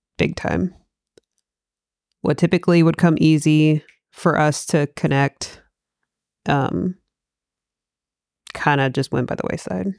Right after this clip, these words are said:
More so on my end, I think, than yours. Uh, because moms, let's be honest here, <laughs> when we go through that big of a hormonal change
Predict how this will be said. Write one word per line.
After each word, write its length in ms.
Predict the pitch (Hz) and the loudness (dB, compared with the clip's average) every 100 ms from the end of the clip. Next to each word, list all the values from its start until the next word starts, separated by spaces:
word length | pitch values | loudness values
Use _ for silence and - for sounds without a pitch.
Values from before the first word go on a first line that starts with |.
| _ _ | _ _
More 320 | 170 175 202 | 2 4 4
so 220 | 196 202 190 | 2 2 2
on 140 | 170 | 2
my 220 | 160 156 | 2 2
end, 160 | 156 147 | 2 2
I 80 | 147 | 2
think, 300 | 160 156 147 | 2 2 2
than 160 | 139 | 0
yours. 640 | 139 139 147 143 147 - - _ _ _ _ _ _ _ _ _ _ _ _ _ | 2 4 4 4 2 0 -8 _ _ _ _ _ _ _ _ _ _ _ _ _
Uh, 480 | 156 139 135 - 151 147 _ - | -2 0 0 0 -2 -4 _ -4
because 340 | 151 147 139 | -2 0 0
moms, 440 | 147 147 147 143 | 2 2 2 2
let's 160 | 139 131 | 0 -2
be 160 | 160 147 | -2 0
honest 360 | 135 135 - | 0 -2 -4
here, 380 | - 135 135 131 - - - | -6 -2 -2 -4 -8 -16 -2
<laughs> 600 | 202 - _ - - _ | -2 -2 _ -20 -20 _
when 120 | 165 | 2
we 140 | 160 170 | 4 4
go 160 | 190 | 2
through 180 | 170 175 | 2 0
that 260 | 160 143 143 | 2 0 0
big 240 | 147 143 | 2 2
of 140 | 139 131 | 2 0
a 60 | |
hormonal 580 | 131 147 139 139 139 135 | -2 0 2 2 2 0
change 560 | - 135 135 139 143 | -2 -2 2 2 0